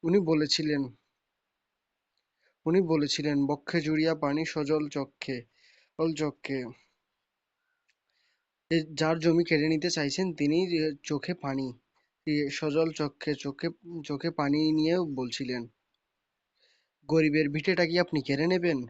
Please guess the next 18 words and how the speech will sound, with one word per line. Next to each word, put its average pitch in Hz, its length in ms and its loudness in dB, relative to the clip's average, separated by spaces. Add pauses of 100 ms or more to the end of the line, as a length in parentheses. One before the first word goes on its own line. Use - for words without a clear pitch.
(760)
সপ্ত - 360 -2
পুরুষ 165 500 0
যেথায় 151 420 0
মানুষ, 165 500 2 (300)
যে 156 280 2
মাটি 160 420 0 (460)
ই 202 160 2
সোনার 160 460 4
বাড়া, 156 340 4 (560)
আ, 170 100 2 (240)
দৈন্যের 151 680 0
দায়ে 156 420 2 (300)
বেচিব 147 420 0
সে 175 380 0 (360)
মায়ে 151 280 4 (120)
এমনই 156 420 0
লক্ষ্মী 180 460 -2
ছাড়া।" 185 360 6